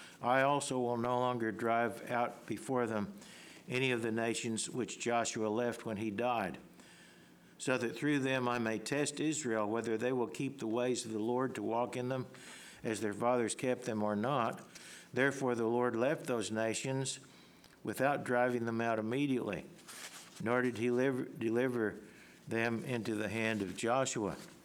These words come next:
So that was the story of Israel for several hundred years, how they kept, uh, forsaking God.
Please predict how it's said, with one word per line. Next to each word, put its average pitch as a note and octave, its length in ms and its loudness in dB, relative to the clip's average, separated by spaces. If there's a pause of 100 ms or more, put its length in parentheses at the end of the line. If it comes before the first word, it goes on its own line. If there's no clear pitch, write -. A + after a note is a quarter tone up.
(800)
So C3 200 2
that C#3 200 6
was B2 160 2
the A#2 80 -4
story B2+ 480 2
of G2 160 0
Israel A2 480 2
for G2 260 -4 (1000)
several G2 320 -2
hundred F#2+ 300 0
years, G#2+ 420 0 (600)
how A2+ 140 2
they G#2+ 160 0
kept, A2 420 -4
uh, F#2+ 140 0 (240)
forsaking G2+ 580 -4
God. G#2+ 400 0